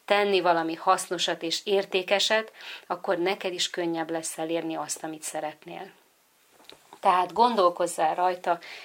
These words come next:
kit hallgatsz meg, amikor a pénzről és az üzleti előremenetelről és sikerről beszélsz. A barátokat?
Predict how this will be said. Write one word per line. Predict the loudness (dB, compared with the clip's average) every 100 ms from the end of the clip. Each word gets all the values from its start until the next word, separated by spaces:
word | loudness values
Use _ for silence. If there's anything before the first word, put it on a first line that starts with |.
| -18 -4
kit | -2 -2
hallgatsz | 0 6 6 6 -2 -4
meg, | -4 -4 -4 -4
amikor | -4 -2 0
a | 0 2
pénzről | 2 4 2 -2 -4 -4 -2
és | 0 0
az | 0
üzleti | -2 -2 -4 -2 -2
előremenetelről | 0 0 0 0 -2 -4 -4 -4 -4
és | 0 2
sikerről | 0 -2 -2 -2 -4
beszélsz. | -4 -6 -6 -6 -6 -10 -12 _
A | -2
barátokat? | 2 4 4 2 0 0 -2